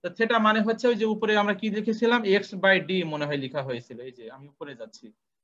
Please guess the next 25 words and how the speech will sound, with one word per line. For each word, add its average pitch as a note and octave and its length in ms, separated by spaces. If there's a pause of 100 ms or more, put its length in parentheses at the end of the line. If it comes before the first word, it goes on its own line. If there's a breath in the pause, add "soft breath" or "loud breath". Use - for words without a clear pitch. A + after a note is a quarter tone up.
(420)
আবারও। A2 280
theta D3+ 300
সমান F3+ 300
কি G3+ 100
লিখেছিলাম G#3 440
আমা-, B2+ 420
আমরা? B2+ 360
এই F#3 120
যে B2+ 200 (420)
theta G3 240
equal G3+ 160
to G#3 60
আমরা G#3 160
লিখেছিলাম G#3+ 580
এক্স G3+ 240
divided C#3+ 540
ডি। A#2+ 140
তাহলে A#3 220
থেটার A#3 300
এটা A3 180
মান G3+ 280
ওখানে G3+ 280
প্রয়োগ G#3 260
করে G3 180
দাও। G3+ 180